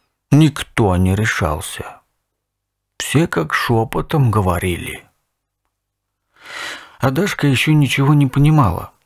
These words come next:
И вот вдруг в поселение приехала комиссия. Люди ходили из дома в дом. Ссыльные на всякий случай прятали от них по привычке кур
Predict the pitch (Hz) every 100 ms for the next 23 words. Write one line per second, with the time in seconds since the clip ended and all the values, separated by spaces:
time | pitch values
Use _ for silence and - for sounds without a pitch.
0 | _ _ _ _ _ _ _ _ _ _
1 | - 107 190 254 196 - - - _ -
2 | 120 156 254 - - 165 - 147 123 180
3 | 170 160 147 151 120 101 107 113 110 104
4 | - 107 110 95 - 85 82 80 - _
5 | _ _ _ _ _ _ _ _ _ -
6 | 160 233 190 185 165 151 123 175 156 139
7 | 117 92 113 131 123 107 107 131 85 80
8 | - _ _ _ _ _ _ _ _ _
9 | _ _ _ - - 160 180 156 123 113
10 | 110 - 117 123 - 151 156 113 98 127
11 | 139 120 117 110 123 120 - 117 120 110
12 | 104 - - 82 - 160 175